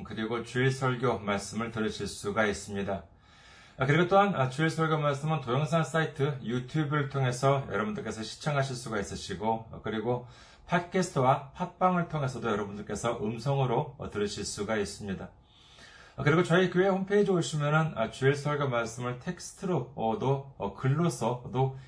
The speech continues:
읽으실 수가, 아, 있습니다. 아, 참고해 주시기 바라겠습니다. 다음으로, 어, 교회 메일 주소 알려드리겠습니다. 교회 메일 주소는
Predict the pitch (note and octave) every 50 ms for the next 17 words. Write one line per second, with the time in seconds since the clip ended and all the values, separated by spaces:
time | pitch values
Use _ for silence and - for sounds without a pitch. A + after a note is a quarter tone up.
0 | - - - A2 A#2 A#2 B2 A#2+ - A#2+ A2 - - - G#2 G2 G#2 A2 A#2+ B2+
1 | B2+ B2+ - G2 G2+ F#2+ F#2+ G2+ F#2+ - - - G#2+ G#2 G2+ A2 A2 G2+ - -
2 | - - - - F2 F2 - - - A2 A2+ A2 G2 G2 G#2 G2 - - G#2+ G#2
3 | G2 F#2 F2+ - - G2+ G#2 G2+ G2+ G2 F#2+ G2 F#2+ F#2+ F#2 - - G2 F#2+ F#2
4 | F2 F#2+ F#2 - - - - _ _ _ _ _ _ _ _ _ _ - _ _
5 | _ _ - - - - - - - - - - - - - - - - - -
6 | - - D3 D#3 F3 F3+ F#3 F#3+ G3+ G#3 G#3 F#3+ D#3+ D3+ C3+ - D#3+ D#3+ F3 F#3+
7 | F3+ C#3+ C3 C3+ C#3+ D#3 D#3+ D3+ D#3+ D#3 C3 D#3+ D3 C#3+ C3+ B2+ B2+ B2+ A#2+ A#2
8 | A2+ A2 - A#2 A2 G#2 G#2 G#2+ G#2+ G2+ F#2 F2 - - G#2+ G2+ A#2 A#2 A2 G#2+
9 | G#2 G#2 G#2+ A2 A2 A2 G#2+ G2+ A2 G#2 F#2+ G#2 G#2 A2+ C3+ D3 D#3 D#3+ E3 D#3